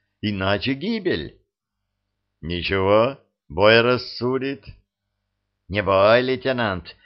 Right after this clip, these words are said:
а война, история". Они уже рассудили. И, не ощущая никакого прилива ни злости, ни обычного раздражения,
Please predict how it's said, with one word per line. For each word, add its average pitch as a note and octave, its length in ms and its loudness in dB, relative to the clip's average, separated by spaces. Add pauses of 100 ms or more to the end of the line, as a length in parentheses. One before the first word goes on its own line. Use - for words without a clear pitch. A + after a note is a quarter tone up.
(120)
а G2+ 140 2
война, F#2+ 680 -2
история". G#2+ 1000 0 (1000)
Они F3 360 4
уже E3 480 4
рассудили. A#2+ 1120 -4 (920)
И, C#3 240 4
не E3 120 0
ощущая D3+ 800 2
никакого C3 540 -2
прилива G#2+ 480 0
ни A2 240 -2
злости, C3 1000 -2 (240)
ни G#2+ 100 0
обычного C3 640 2
раздражения, G#2+ 1200 -2